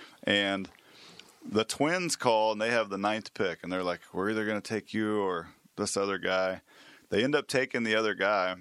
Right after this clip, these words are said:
and David Chad's like, "We got the twelfth pick.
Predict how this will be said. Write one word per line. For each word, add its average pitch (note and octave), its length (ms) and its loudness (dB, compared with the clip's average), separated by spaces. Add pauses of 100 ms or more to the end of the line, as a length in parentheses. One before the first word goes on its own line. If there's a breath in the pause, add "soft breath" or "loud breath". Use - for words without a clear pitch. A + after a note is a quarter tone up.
(540)
and F2+ 120 -4
David G#2+ 260 0
Chad's G2+ 260 0
like, F2+ 160 -2
"We G2+ 100 -6
got A2+ 160 -2
the - 60 -14
twelfth - 360 -4
pick. G2 260 -2